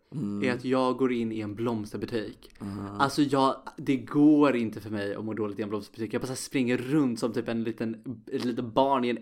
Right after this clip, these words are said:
Speaker 2: äng och bara så här: "Wow!" Och bara så här: "Kolla på den här växten, och kolla på den här växten."
Speaker 1: Mm.
Speaker 2: Och jag gillar att få storplantsinspo.
Speaker 1: Mhm.
Speaker 2: För de säljer ju oftast väldigt så här gigantiska växter för typ femtusen kronor. Okej, inte så mycket, men ja.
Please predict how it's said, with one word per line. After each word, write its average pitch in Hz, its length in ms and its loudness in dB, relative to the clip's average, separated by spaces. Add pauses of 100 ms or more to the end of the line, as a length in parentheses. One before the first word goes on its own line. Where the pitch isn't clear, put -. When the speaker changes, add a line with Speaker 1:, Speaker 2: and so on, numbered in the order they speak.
Speaker 2:
äng 147 280 2
och 117 60 -2
bara 123 120 2
så 131 80 2
här: 135 140 4
"Wow!" 202 120 4 (1200)
Och 339 60 0
bara 320 60 2
så 311 80 8
här: 359 360 0
"Kolla 320 160 8
på 302 60 8
den 294 100 8
här 330 320 8
växten, 302 260 2
och - 60 -4
kolla 370 120 4
på 392 80 2
den 381 140 4
här 381 380 0
växten." - 300 0
Speaker 1:
Mm. 101 100 -10 (180)
Speaker 2:
Och 143 100 4
jag 143 80 4
gillar 151 280 10
att 151 100 -2
få 127 140 2
storplantsinspo. 127 1160 2 (360)
Speaker 1:
Mhm. 147 300 -2 (480)
Speaker 2:
För 117 420 2 (380)
de 143 180 2
säljer 147 320 8
ju 127 80 8
oftast 120 440 -2
väldigt 113 460 0
så 113 60 -4
här 110 160 -4
gigantiska 135 720 0
växter 120 380 -4
för - 120 -14
typ 104 180 -6
femtusen 107 720 -4
kronor. 123 640 -2
Okej, - 200 -10
inte 107 120 -14
så - 80 -14
mycket, - 280 -12
men - 180 -12
ja. 62 240 -8